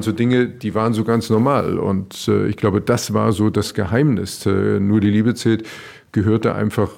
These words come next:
so zum Leben dazu. Das war ganz normal. Das war nicht das Fernsehen, was weit weg ist, sondern wir sind ja zu den Leuten nach Hause gekommen und, äh, haben, äh, nicht gesagt, "Wenn du was von uns möchtest, dann musst du zu uns ins Studio kommen."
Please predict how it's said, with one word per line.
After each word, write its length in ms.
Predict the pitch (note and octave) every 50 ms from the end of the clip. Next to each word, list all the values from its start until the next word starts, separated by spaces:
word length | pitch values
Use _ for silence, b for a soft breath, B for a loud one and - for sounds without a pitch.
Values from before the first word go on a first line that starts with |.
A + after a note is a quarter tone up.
| - -
so 260 | - G#2+ F#2 G#2+ G#2+ G#2
zum 220 | - - G2+ F#2+
Leben 300 | F#2+ A2+ C#3 D3+ D3 A2
dazu. 420 | F#2+ G2 F#2 - - - G2 F#2+
Das 200 | F2+ - G2 -
war 120 | - G2+ G2
ganz 240 | G#2 G2+ G2 - -
normal. 320 | G#2+ G2 G#2+ A2+ A#2 G#2
Das 160 | F#2+ G2 -
war 140 | G#2+ G2+ G2+
nicht 180 | G#2 G2+ - -
das 120 | G2+ -
Fernsehen, 420 | - A2 G#2+ A#2 A#2 G#2 A2 G2+
was 180 | G2 G2 - -
weit 220 | G2 G2 G2 F#2
weg 160 | G#2+ B2+ B2 -
ist, 240 | C3 B2 - - B B B B B B B
sondern 320 | - - A2 G2+ G2+ G2 F#2
wir 160 | G2 A2+ B2
sind 220 | G2+ A2+ A2 G#2+ G#2
ja 200 | G#2+ G#2 G#2 G2+ F#2+ - -
zu 120 | - -
den 160 | G#2 G#2 F#2+
Leuten 280 | F#2 G#2 A2 A2 - G#2+
nach 140 | G2+ F#2+ F#2
Hause 240 | B2 C#3+ B2 A2 G2
gekommen 500 | G#2+ G2 - - - F2+ E2 F2 F#2 F#2
und, 440 | F#2+ G2 F#2+ F#2 F#2+ - - -
äh, 280 | G2+ G2 F#2+ F#2 F#2 F#2
haben, 800 | G2 G2 G2+ F#2+ G2+ G#2+ G2+ G2 G2+ F#2+ F2+ F2 F2 F2 F#2 F2 -
äh, 40 | F#2
nicht 180 | F#2+ G2+ -
gesagt, 460 | - A2 F2+ F#2+ G#2 G2+ - - - -
"Wenn 320 | G#2 F#2+ - G2 G2 G2
du 80 | F#2+ F2+
was 160 | F#2 F#2 -
von 160 | - G#2+ F#2+
uns 160 | F#2+ F#2+ -
möchtest, 400 | - G#2 G#2+ G#2+ - - G2 -
dann 80 | G#2+ F#2+
musst 180 | F#2+ G2 - -
du 40 | G#2
zu 140 | - - G#2+
uns 160 | G#2 G2 -
ins 100 | G#2+ G2+
Studio 340 | - - A#2 A#2 A2 G#2 F2+
kommen." 260 | - - F#2 F2 F2